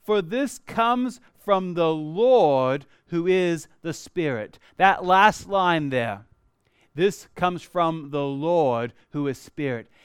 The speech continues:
It is God who gives us the ability to change. It is God who gives you the ability to be and live like Christ, not like the world around us.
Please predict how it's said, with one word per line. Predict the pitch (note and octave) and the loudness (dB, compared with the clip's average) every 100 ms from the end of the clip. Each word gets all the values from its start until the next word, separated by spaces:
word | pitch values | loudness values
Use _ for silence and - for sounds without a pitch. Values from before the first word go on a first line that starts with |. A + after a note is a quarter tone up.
| _ | _
It | E3 F3 | -4 -2
is | E3 C#3 | -2 -6
God | A#2+ - G3+ A#3 G#3+ E3 _ | -14 -2 2 4 4 2 _
who | - F3+ | -6 -6
gives | B2+ F3+ F#3+ C#3+ | -4 0 0 0
us | E3 D#3+ _ _ | -4 -4 _ _
the | D#3+ | -2
ability | D3+ B2 F3 E3+ C#3+ D3+ - _ | -2 0 -2 -2 -2 -2 -4 _
to | E3 | -12
change. | - - D#3 C#3 A#2 - - - _ _ _ _ _ _ _ _ | -8 -4 -2 -2 -8 -14 -20 -20 _ _ _ _ _ _ _ _
It | - F3 | 0 2
is | F3+ | 2
God | B2 A#2 G3+ A#3 A#3+ A3 - | -2 -2 2 4 4 2 -2
who | F3+ | -8
gives | D3+ F#3+ F#3+ C#3 | -6 -4 -4 -4
you | G3 | -8
the | E3+ F3+ | -2 -2
ability | C#3 E3+ F#3+ F#3 E3 D#3 - | 0 -2 0 0 0 -2 -10
to | - E3 | -6 -6
be | B2 G3 G3+ G#3 - - | -4 -4 -4 -4 -8 -6
and | D#3+ E3 E3 | -4 -4 -2
live | G3+ F#3+ - _ | 0 0 -4 _
like | E3+ F3 E3 _ - | -2 -2 -2 _ -14
Christ, | - F#3+ E3+ D3 _ - | -4 0 0 -4 _ -16
not | D3+ E3+ F#3 - | -8 -4 -4 -4
like | E3 E3 - | -4 -4 -4
the | F3 | -8
world | D#3 D#3+ D#3+ D3+ | -4 -2 -2 -2
around | D3 D3 D3+ D#3 C#3 | -2 0 0 0 -2
us. | B2 | -6